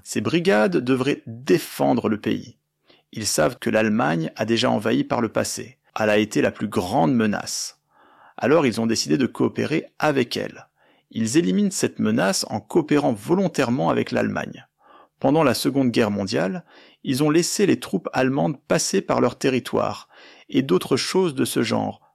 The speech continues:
même avant. Mais ces dernières évolutions sont vraiment importantes. Ce qui est important aussi, c'est ce qui a précédé.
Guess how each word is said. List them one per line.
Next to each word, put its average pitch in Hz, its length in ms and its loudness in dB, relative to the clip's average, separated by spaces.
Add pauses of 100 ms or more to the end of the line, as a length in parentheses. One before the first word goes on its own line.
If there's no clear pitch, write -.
(120)
même 139 300 2
avant. 110 340 -2 (600)
Mais 117 400 0 (240)
ces - 240 -2
dernières 135 420 0
évolutions 110 500 -4
sont - 220 -8
vraiment 123 560 -2
importantes. - 540 -8 (420)
Ce - 160 -6
qui 117 140 0
est 101 120 0
important - 400 -4
aussi, - 420 -6 (360)
c'est 107 260 -2
ce - 180 -2
qui 110 140 -4
a 107 60 -2
précédé. 113 580 -4